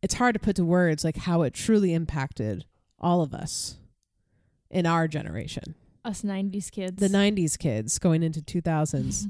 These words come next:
Speaker 2: <laughs> Who have suffered the most generational trauma.
Speaker 1: Yeah, no.
Speaker 2: <laughs>
Speaker 1: Sometimes I watch TikToks and they're like, they're millennials and they're like, "You wonder why we drink?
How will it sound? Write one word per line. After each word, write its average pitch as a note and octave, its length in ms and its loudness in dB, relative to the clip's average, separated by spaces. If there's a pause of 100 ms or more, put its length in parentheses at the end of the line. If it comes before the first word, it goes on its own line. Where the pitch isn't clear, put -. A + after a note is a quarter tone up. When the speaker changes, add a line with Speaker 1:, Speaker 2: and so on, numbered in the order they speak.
Speaker 2:
<laughs> - 120 -16
Who B3 60 0
have A3 140 0
suffered G#3+ 360 0
the G3 80 -8
most G3 280 -2
generational G#3 600 2
trauma. G3+ 420 0 (120)
Speaker 1:
Yeah, B3 400 6 (180)
no. C4 320 6
Speaker 2:
<laughs> A4+ 1200 4
Speaker 1:
Sometimes D#4 520 4
I C4+ 60 6
watch G#3 320 4
TikToks G#3 540 0
and F#3+ 80 4
they're F#3 140 4
like, E3+ 400 2 (800)
they're G3+ 180 4
millennials F#3 500 2
and F#3 80 0
they're F3+ 100 4
like, E3+ 340 0 (280)
"You G#3 100 0
wonder C#4 280 4
why C4 160 6
we B3 120 4
drink? A#3 380 0